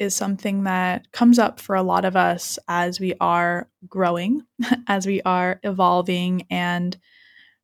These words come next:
really stepping it up for what we're doing in this life.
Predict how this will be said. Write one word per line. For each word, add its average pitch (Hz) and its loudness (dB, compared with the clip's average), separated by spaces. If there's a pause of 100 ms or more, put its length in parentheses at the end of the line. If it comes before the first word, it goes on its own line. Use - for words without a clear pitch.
really 320 2
stepping 214 0
it 185 4
up 175 4
for 175 0 (160)
what 185 0
we're 185 0
doing 180 -4
in 185 -2
this 170 -8
life. - -4